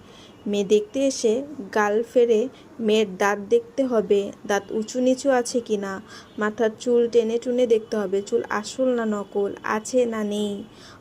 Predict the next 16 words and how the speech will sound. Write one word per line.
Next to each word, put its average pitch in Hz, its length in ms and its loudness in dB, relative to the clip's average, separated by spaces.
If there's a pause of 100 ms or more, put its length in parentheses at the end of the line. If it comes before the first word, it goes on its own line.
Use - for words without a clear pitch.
বড় 226 320 4
না 247 140 -2
ছোট, 220 380 -2 (520)
গলা 208 280 2
বের 208 260 4
করে 247 260 -2
ঘাড়ের 202 320 -4
ওড়না 214 420 0
খুলে 262 420 0
হাঁটিয়ে 220 640 -2
নাচিয়ে 226 520 -6
এরপর 208 480 -2
পছন্দ 226 360 -4
হলে 240 220 0
নিয়ে 202 260 -2
যাবেন। 185 340 -8